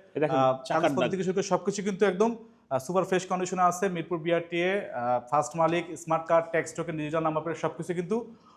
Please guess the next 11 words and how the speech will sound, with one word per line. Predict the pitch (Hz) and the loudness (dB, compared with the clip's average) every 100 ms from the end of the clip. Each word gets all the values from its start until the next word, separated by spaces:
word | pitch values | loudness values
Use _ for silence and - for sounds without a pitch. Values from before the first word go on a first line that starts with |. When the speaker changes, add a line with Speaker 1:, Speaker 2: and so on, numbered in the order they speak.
| _ 165 | _ -4
Speaker 2:
ওকে | 156 185 | 4 6
আছে। | 170 185 214 | 6 4 2
বাইকটার | 156 151 175 135 | 2 0 0 4
দাম | 147 156 | 4 4
পড়বে | 170 180 | 2 4
মাত্র | 170 160 185 | 2 2 2
এক | 156 165 | 2 4
লক্ষ | 175 175 196 214 - - _ 151 | 2 4 4 4 2 -12 _ 0
নব্বই | 180 175 220 | 4 10 12
হাজার | 175 147 | 12 8
টাকা। | 143 127 - - | 2 0 -2 -6